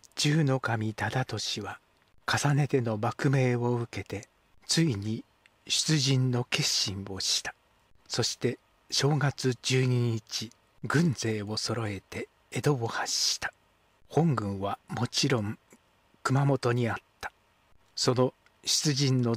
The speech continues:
前日、準備で忙しい中を、弥次郎はおかよに会おうとして駆け回っ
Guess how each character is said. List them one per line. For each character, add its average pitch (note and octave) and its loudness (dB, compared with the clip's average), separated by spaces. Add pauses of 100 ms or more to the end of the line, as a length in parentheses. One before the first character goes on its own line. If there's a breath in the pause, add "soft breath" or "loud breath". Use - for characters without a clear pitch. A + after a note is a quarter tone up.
前 A#2+ 2
日、 A#2 -4 (320)
準 C#3+ 4
備 A2 -4
で G#2+ -4 (180)
忙 C3+ 2
し A#2+ -2
い G#2 -2
中 G2+ -4
を、 F2+ -16 (540)
弥 A2 -2
次 B2 2
郎 A2 0
は G#2+ -4 (260)
お B2 -4
か E3 2
よ C3 2
に A2 -2
会 A2 -2
お B2+ 2
う G#2+ -6
と G2+ -8
し - -6
て G#2 -6
駆 - -2
け B2 2
回 A2 0
っ - -8